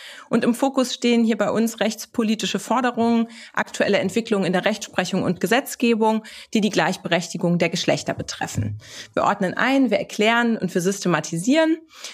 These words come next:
Und wir sind ein Podcast für alle, die sich feministisch und rechtspolitisch interessieren, egal ob JuristInnen oder Nicht-JuristInnen. Traditionell haben wir zum Jahresende immer eine ganz besondere feministische Juristin zu Gast.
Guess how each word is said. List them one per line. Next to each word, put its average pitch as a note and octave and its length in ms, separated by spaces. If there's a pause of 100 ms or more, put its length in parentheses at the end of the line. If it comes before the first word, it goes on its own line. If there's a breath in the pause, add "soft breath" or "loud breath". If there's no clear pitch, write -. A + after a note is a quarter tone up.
(120 loud breath)
Und G3+ 220
wir F#3+ 80
sind F#3 120
ein F3 160
Podcast - 520
für - 160
alle, G3+ 180
die F3+ 80
sich F#3 260
feministisch F#3+ 640
und E3+ 140
rechtspolitisch G#3 720
interessieren, F3 800
egal D#3 420
ob - 180
JuristInnen D#3+ 880
oder D3 340
Nicht-JuristInnen. - 1040 (540 loud breath)
Traditionell B3+ 800
haben A#3+ 120
wir A3 80
zum G3+ 180
Jahresende G3+ 760
immer A3+ 220
eine F#3+ 200
ganz F3+ 320
besondere G#3+ 560
feministische B3+ 720
Juristin B3 420
zu B3 140
Gast. - 480